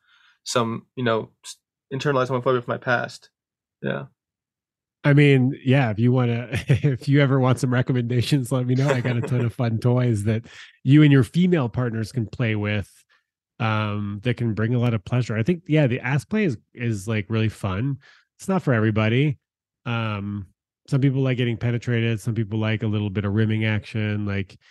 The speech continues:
Speaker 2: there's just, like, so much available there, and it doesn't really mean anything, right?
Speaker 1: Mm-hmm.
Speaker 2: Like, I think a homosexual act is, like, when two men are having sex, like, that's a homosexual act. But, like,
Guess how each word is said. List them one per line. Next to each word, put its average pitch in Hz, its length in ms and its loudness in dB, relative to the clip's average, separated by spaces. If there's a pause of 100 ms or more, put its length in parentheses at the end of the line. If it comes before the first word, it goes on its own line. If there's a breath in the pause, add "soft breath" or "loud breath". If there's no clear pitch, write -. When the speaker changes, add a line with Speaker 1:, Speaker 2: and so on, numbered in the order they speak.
(340 soft breath)
Speaker 2:
there's 120 160 0
just, 120 200 -2
like, 110 220 -2 (160)
so - 300 -2
much 123 300 0
available 110 520 -2
there, 160 240 2
and 143 80 2
it 104 80 -2
doesn't 123 260 -4
really 113 240 -2
mean 120 500 -4
anything, 107 880 -10
right? 104 280 -10
Speaker 1:
Mm-hmm. 127 300 -2
Speaker 2:
Like, - 80 -16 (420 soft breath)
I 127 60 -4
think 165 140 2
a 151 60 4
homosexual 120 640 0
act 117 300 -2
is, 98 160 -6
like, 95 320 -4 (420 soft breath)
when 104 380 -2 (160)
two 120 240 0
men 107 260 0
are 98 80 -4
having 92 320 -4
sex, 139 480 -8
like, 95 180 -8
that's 113 220 -6
a 113 60 0
homosexual 101 560 -4
act. 110 320 -6
But, 113 140 -8
like, 95 280 -6